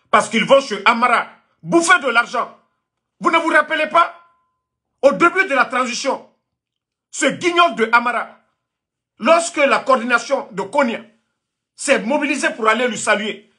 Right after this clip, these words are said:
vous savez ce arrogant qu'il a dit? Que non, que c'est son père qu'ils connaissent. Aujourd'hui,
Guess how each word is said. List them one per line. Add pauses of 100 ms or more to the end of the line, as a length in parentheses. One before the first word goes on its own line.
(100)
vous
savez (300)
ce
arrogant (160)
qu'il
a
dit? (480)
Que
non, (280)
que
c'est
son
père
qu'ils
connaissent. (400)
Aujourd'hui,